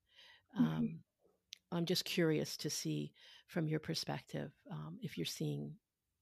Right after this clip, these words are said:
Speaker 2: mm, how people respond and, and ha-, and if that is progress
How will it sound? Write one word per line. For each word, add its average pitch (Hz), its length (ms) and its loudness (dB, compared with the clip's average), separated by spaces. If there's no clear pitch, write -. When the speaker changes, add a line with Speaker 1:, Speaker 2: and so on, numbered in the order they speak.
Speaker 2:
mm, 165 180 -2
how 160 140 0
people 165 320 -2
respond 143 540 -2
and, 147 100 -4
and 156 160 -4
ha-, 165 140 -2
and 160 220 2
if 156 160 0
that 143 160 0
is 143 160 -2
progress 139 560 -6